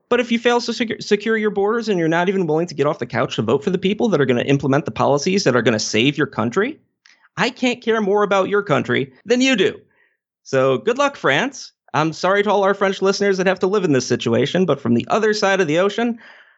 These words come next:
I can't look at this as a negative from my perspective. France will serve as a warning, not just now, but for everyone in the future as to what happens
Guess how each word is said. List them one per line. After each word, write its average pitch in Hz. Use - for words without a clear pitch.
I 185
can't 214
look 202
at 196
this 185
as 170
a 180
negative 151
from 139
my 117
perspective. 107
France 139
will 135
serve 202
as 269
a 302
warning, 262
not 120
just 160
now, 123
but 139
for 135
everyone 120
in -
the 101
future 113
as -
to 110
what 170
happens 165